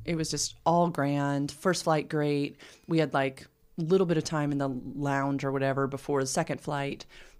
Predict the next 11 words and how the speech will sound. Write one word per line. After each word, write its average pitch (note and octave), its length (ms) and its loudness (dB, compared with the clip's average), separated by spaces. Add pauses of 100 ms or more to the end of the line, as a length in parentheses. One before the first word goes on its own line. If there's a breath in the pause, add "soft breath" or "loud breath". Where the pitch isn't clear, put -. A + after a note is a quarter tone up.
(120)
The E3+ 180 -2
only A#3 380 4
time F3 460 2
that D#3 180 -2
things F3 200 -2
got E3 200 0
really F3 260 2
<laughs> G3+ 80 2
interesting D#3 640 -6 (100)
is, D#3 340 -4 (300)
um, D3 440 -2